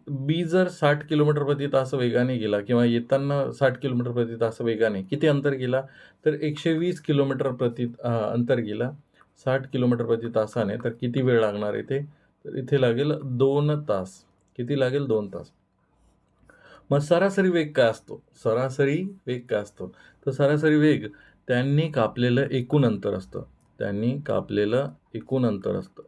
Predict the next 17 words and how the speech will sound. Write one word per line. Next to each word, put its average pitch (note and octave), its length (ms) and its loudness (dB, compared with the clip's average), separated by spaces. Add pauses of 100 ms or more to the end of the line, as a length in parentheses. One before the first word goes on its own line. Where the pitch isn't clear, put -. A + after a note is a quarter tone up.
एकूण D3 520 0
अंतर A2 480 -6 (1000)
भागिला A2 560 0 (120)
एकूण A#2+ 320 -4
वेळ. - 200 -6 (2000)
एकूण C3+ 480 -4 (540)
त्याला A#2+ 460 0
लागलेला G#2+ 420 0
पूर्ण C3 300 0
जर्नीमधला G2+ 600 0
एकूण G2 240 -4
वेळ. F2+ 180 -4 (580)
आता C3 200 2
ह्या D#3 260 0
कंडिशनमध्ये D3+ 720 0
बघा, F#2 200 -2 (100)
अंतर, D3 420 0